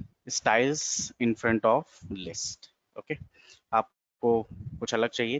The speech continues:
तो आप icon finder से जाके वहाँ से icon को download करके यूज़ कर सकते हो, ठीक है।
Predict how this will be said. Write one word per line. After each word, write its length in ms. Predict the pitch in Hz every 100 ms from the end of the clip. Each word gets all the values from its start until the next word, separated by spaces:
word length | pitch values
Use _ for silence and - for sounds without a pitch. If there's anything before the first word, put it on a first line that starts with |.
| -
तो 120 | 120
आप 180 | 110 110 _ _ _ _
icon 260 | 104 101 120
finder 340 | - 113 113
से 140 | - 120
जाके 460 | 107 110 _ 135
वहाँ 200 | 117 110
से 220 | 104 160 190 - - - _ _
icon 340 | 104 101 110 107
को 180 | - - - _ -
download 360 | 98 104 107
करके 260 | 104 - 131
यूज़ 340 | 120 127 - 104 - 123
कर 80 | 101
सकते 340 | - - -
हो, 180 | _ - -
ठीक 120 |
है। 80 | 127